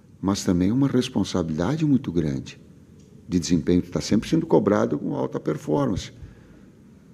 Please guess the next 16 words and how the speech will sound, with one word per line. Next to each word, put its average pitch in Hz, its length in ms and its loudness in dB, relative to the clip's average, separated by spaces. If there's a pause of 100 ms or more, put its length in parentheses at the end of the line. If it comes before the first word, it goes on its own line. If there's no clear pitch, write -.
(920)
Então, 107 320 0
quando 185 300 2
a 165 40 6
gente 151 220 6
faz 104 340 2
isso 117 300 2
pro 113 120 -10
torcedor, 101 460 2
pro 101 80 -8
torcedor 107 440 2 (220)
compreender, 104 680 4 (220)
não 208 260 2
é, 143 580 4 (460)
sabe, 127 480 -4 (680)
ah, 147 320 0 (300)
vontade, 110 840 -2